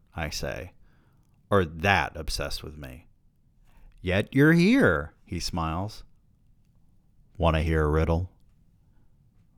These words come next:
I'm through. As I get up to leave, Freudland kicks the coffee table,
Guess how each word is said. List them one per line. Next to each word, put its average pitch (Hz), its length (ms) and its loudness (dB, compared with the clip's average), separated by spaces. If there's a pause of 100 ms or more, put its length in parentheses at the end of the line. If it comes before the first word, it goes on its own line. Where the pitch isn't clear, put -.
(380)
I'm 82 160 0
through. - 420 -6 (800)
As 92 140 0
I 104 80 4
get 117 160 4
up 120 140 4
to 90 80 -6
leave, 82 560 -6 (220)
Freudland 92 560 0
kicks - 320 -4
the 92 100 -6
coffee 85 440 -2
table, 80 540 -4